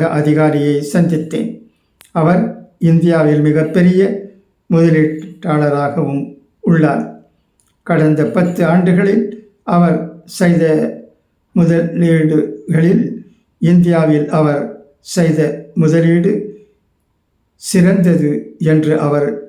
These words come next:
என்னுடன் பகிர்ந்து கொண்டதாக கோயல் தெரிவித்தார். கடந்த இருபது ஆண்டுகளாக இந்தியாவில் முதலீட்டாளர்களாக அமெரிக்கா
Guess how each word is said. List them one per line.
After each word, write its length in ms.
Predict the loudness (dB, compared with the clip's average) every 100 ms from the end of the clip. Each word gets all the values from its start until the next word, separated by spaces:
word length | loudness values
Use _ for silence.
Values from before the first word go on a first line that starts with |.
| 0 0
என்னுடன் 360 | 0 0 0 -2 -8 -20 _ _ _ _ _ -4
பகிர்ந்து 520 | 0 2 2 0 0 0 0 -2
கொண்டதாக 540 | 0 0 0 -2 -2 -4 -6 -10 -20 _ _ _ _ _ _ -6
கோயல் 400 | 0 2 2 0 -6 -12 _ _ _ _ -2
தெரிவித்தார். 560 | 2 2 0 -4 -10 -14 _ _ _ _ _ -2
கடந்த 340 | 0 2 2 2 4
இருபது 360 | 4 2 2 2 0 -6 -14 -10 -2
ஆண்டுகளாக 520 | 0 2 0 0 0 0 -4 -8 -20 _ _ 0 2
இந்தியாவில் 580 | 4 2 2 2 0 -2 -8 -16 _ _ -2
முதலீட்டாளர்களாக 1900 | 2 2 2 0 -2 0 0 -2 -6 -12 -20 _ _ _ -8 -2 0 0 -2 -6 -6 -10 -20 _ -4 0
அமெரிக்கா 460 | 2 2 0 0